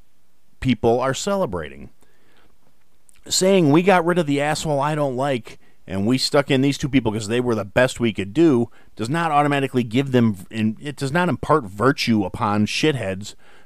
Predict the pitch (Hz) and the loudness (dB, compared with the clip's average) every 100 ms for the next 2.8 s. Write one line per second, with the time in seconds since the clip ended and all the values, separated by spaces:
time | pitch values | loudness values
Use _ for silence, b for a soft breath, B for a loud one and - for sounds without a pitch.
0 | b 135 135 - 135 135 107 104 98 - | b 2 2 0 -4 0 0 0 -4 -14
1 | b b 110 110 104 117 98 104 - - | b b -4 -2 -2 -2 0 -2 -2 -2
2 | 104 95 101 101 101 - 73 | -2 -2 0 2 2 0 -12